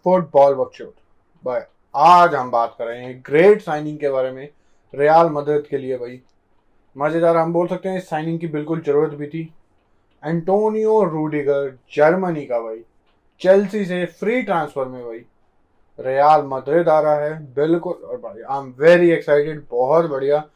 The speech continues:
सर्जियो रामोस या पेपे वापस आ रहे हैं भाई, <laughs> जैसा बंदा है ये। तो भाई, रूडिगर के बारे में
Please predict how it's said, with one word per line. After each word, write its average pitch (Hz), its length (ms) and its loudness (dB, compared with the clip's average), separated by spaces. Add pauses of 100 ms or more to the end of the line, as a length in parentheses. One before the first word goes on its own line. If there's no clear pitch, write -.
(220)
सर्जियो 170 420 2
रामोस 180 380 2
या 170 60 2
पेपे 165 320 0
वापस 165 340 0
आ 151 120 4
रहे 160 140 0
हैं 160 140 -4
भाई, 156 300 0 (680)
<laughs> - 300 -20
जैसा 156 420 2
बंदा 160 420 2
है 151 280 6
ये। 196 200 -4 (720)
तो 139 140 -2
भाई, 131 340 0 (580)
रूडिगर 185 440 2
के 147 140 2
बारे 127 180 0
में 147 140 -12